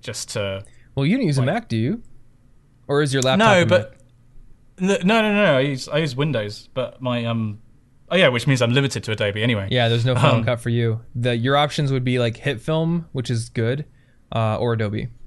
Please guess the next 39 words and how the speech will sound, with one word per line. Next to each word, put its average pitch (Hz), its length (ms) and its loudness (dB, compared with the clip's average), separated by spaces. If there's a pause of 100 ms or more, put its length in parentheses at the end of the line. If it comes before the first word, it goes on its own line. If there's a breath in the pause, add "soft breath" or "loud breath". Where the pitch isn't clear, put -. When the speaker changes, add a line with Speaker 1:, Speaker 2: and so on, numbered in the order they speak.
(280)
Speaker 2:
which 113 180 -6
is 101 260 -6 (100)
Speaker 1:
Yeah. 120 80 -2
Speaker 2:
amazing 113 420 0
but 110 240 -6
expensive. 101 580 -10 (840 loud breath)
Speaker 1:
Well, 156 100 4
I 196 60 4
can 233 80 2
get 247 120 2
a 170 40 -4
student 175 340 0
license. - 460 -6 (100)
This 131 120 -6
Speaker 2:
That 107 100 0
Speaker 1:
is 107 60 0
Speaker 2:
is 104 60 -4
Speaker 1:
the 139 80 0
thing. 170 80 2
Speaker 2:
nice. 123 280 -2
Speaker 1:
I, 123 40 -4
Speaker 2:
The 120 60 -2
student 165 320 0
thing 175 160 2
is 170 100 0
amazing. 131 680 0 (1040 loud breath)
Speaker 1:
but, 127 80 -2
Speaker 2:
But - 20 4
Speaker 1:
uh, 123 220 4
I'd 131 100 4
have 147 140 2
to - 80 0
learn 135 180 4
how 131 120 4
to 120 100 -2
do 139 80 4
everything 120 320 0
from 110 160 -4
scratch, - 580 -6